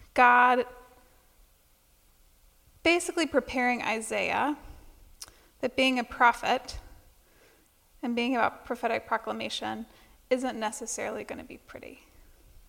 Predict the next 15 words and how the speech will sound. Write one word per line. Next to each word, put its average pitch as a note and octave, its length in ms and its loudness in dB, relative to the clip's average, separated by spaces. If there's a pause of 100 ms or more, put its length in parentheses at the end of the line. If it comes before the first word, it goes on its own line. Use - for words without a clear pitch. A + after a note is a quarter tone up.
(440)
And C4+ 120 0
more B3+ 200 6
of B3+ 80 2
it B3+ 40 8
is A#3+ 100 0
like G#3+ 120 -2
a B3+ 60 -2
preparation A#3+ 1000 -2
that - 160 -10
people A#3+ 280 -6
are A3 120 -4
not A3+ 380 -6
going A3+ 500 -4 (960)
to C4 120 -8
hear, B3+ 560 -2